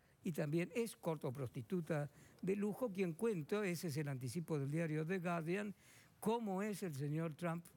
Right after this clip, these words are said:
E-, evidentemente ya no hay secretos en la más pura intimidad. Dice, se mostró muy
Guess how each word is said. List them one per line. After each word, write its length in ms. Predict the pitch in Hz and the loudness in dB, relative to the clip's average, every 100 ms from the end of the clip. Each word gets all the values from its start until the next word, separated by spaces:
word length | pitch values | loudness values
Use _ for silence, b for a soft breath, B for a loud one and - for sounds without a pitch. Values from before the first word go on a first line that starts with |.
| - - - | -20 -20 -10
E-, 80 | - 180 | -2 0
evidentemente 560 | 175 156 156 165 185 220 | 2 2 2 0 0 0
ya 160 | 175 165 | 0 2
no 160 | 175 | 2
hay 120 | 233 160 | 2 0
secretos 760 | - 139 160 139 143 196 220 - B B B - | -2 -2 0 0 0 -2 -2 -14 B B B -2
en 280 | - 233 214 | 0 2 2
la 180 | 190 202 | 4 4
más 240 | 180 190 | 4 2
pura 360 | - 196 214 202 | 0 0 2 2
intimidad. 600 | 165 139 156 190 175 131 330 - B B | 2 2 2 2 2 -2 -6 -16 B B
Dice, 540 | - 165 220 - - 131 | -2 2 2 2 0 0
se 120 | 151 | 0
mostró 440 | 180 170 202 214 202 | 0 0 0 0 2
muy 460 | 190 226 254 247 | 0 0 -2 -4